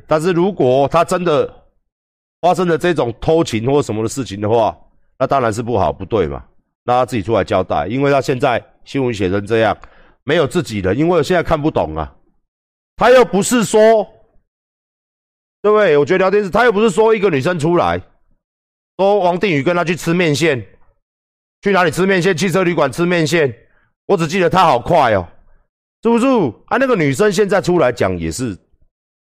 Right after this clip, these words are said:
我也看不懂啊。如果他，对，他如果说，是不是？对不对？如果他说，啊，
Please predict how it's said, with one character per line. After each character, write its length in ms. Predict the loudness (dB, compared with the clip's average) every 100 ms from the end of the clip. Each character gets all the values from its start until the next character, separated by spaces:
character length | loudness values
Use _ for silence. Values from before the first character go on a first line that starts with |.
| _ -4
我 80 |
也 40 | -2
看 160 | -2
不 60 | -2
懂 180 | -6 -6
啊。 160 | -12 -20 _ _ _ _ _ _ _ _ -4
如 100 | 0
果 100 | 2
他， 120 | 0
对， 400 | -2 0 2 0
他 180 | 0 0
如 140 | 0
果 120 | 0
说， 200 | 2 0 -2 -12 _ _ _ _ _
是 60 | -2
不 60 | 2
是？ 320 | 2 0 -2 -10 _ _ _ _ _ _ _ _ _ _ -2
对 120 | 0
不 20 |
对？ 420 | 2 2 0 -4 -6
如 160 | -2
果 100 | 0
他 180 | 2 0
说， 280 | 2 2 0 -2
啊， 580 | 2 4 4 0 -8